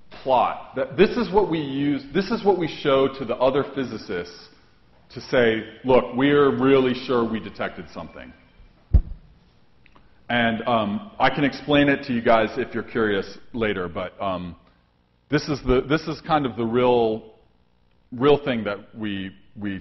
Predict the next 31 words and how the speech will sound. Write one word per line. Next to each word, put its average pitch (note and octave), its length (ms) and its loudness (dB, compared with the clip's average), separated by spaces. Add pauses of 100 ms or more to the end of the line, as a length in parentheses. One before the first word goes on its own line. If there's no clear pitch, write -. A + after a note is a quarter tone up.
show G2 260 -2
to F#2+ 200 -10
the E2+ 100 -8
other F2 240 -6
physicists E2+ 560 -16
as, E2+ 160 -12 (140)
as F2+ 160 -10
our D2+ 120 -10
proof. - 380 -6 (2250)
Okay, G#2+ 340 -2 (540)
so - 560 4 (420)
there's C3 140 0
a C3+ 60 2
lot C#3 300 4
of - 80 2
stuff F#3+ 300 0
we F3+ 100 0
can, C#3 580 -6
we C#3 160 0
can B2+ 400 -4
figure D#3+ 260 2
out C3+ 460 2 (160)
from C#3+ 560 2
this B2+ 360 2
gravitational B2+ 560 2
wave D3+ 220 6
signal. F2 460 -8 (600)
So D3 140 4
one D3+ 680 6
is C3 200 0
that B2 480 0